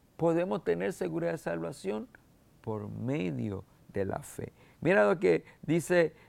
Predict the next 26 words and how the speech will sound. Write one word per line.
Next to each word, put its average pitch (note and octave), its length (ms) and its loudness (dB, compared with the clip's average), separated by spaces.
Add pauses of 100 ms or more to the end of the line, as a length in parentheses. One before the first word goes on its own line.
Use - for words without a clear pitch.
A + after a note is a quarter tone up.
Jesucristo C#3 920 0
en A#2+ 180 -2
cuanto A2+ 640 -2
a G#2+ 140 0
eso. C3+ 400 0 (560)
Sa-, - 340 6 (260)
dice D3+ 260 6
la F#3 100 8
palabra, D#3+ 460 6
Pero C#3+ 260 8
Dios, F3 640 4
que E3 160 2
es F3+ 100 -4
rico E3 600 0
en C#3+ 120 -2
misericordia, A2+ 880 -4 (600)
por C3+ 200 6
causa G3 460 4
del C#3+ 280 2
gran F3 500 2 (160)
amor C3+ 720 -2 (880)
con C3+ 200 6
que C3 160 2
nos B2 260 -2
amó, A2+ 380 0 (640)
aun F3+ 880 8